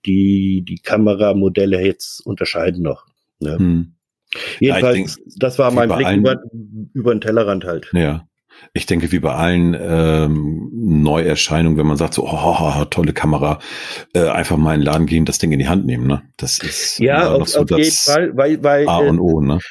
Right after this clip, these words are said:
Speaker 1: es kann jetzt zum Beispiel auch theoretisch genauso gut sein, dass ich sage, "Wow, äh, das Ding sitzt in meinen Griffeln wie angegossen und ich guck mir das Menü an." Sag, "Huch,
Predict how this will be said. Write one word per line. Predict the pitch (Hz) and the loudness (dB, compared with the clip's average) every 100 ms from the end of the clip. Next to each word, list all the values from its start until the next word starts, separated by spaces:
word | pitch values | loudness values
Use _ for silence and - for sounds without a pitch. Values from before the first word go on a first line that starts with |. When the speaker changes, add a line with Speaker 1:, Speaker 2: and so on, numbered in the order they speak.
| - | -6
Speaker 1:
es | 147 - | -4 -2
kann | 151 156 | 0 0
jetzt | 147 - | 0 -2
zum | 151 | 0
Beispiel | 147 139 139 | 0 0 0
auch | 139 131 | 0 0
theoretisch | - 143 131 139 147 | 0 0 2 0 -2
genauso | 123 117 127 135 | -6 -2 -4 -4
gut | 139 135 | -6 -2
sein, | 139 147 135 | 0 0 0
dass | 131 | -2
ich | 131 123 | -4 -2
sage, | 123 127 131 123 | 2 2 2 2
"Wow, | 127 131 143 156 139 - | 2 4 4 4 2 2
äh, | 131 117 104 73 - | 4 4 2 -2 -6
das | - 117 - | -4 -4 -2
Ding | - 135 139 135 113 107 | 0 2 2 0 -4 -12
sitzt | 98 90 127 165 - - | -16 -4 -2 -2 -6 -8
in | 143 131 | -2 0
meinen | 123 120 123 107 | 2 2 0 -2
Griffeln | 104 143 151 139 131 127 120 117 110 | 0 0 2 2 4 2 2 0 0
wie | 120 - | -2 0
angegossen | 135 143 151 156 165 - 175 156 | 0 0 0 0 0 2 2 2
und | - 131 - | 2 0 0
ich | - | -2
guck | - - | -4 0
mir | 127 | 2
das | 120 - - | 0 -4 -4
Menü | 135 123 123 160 - - | 0 4 4 4 0 0
an." | 139 165 160 - - - - - - _ _ _ - | 2 2 0 -6 -10 -8 -8 -10 -14 _ _ _ -6
Sag, | 120 110 - _ | -4 -4 -8 _
"Huch, | 302 339 - - | 0 0 -4 -18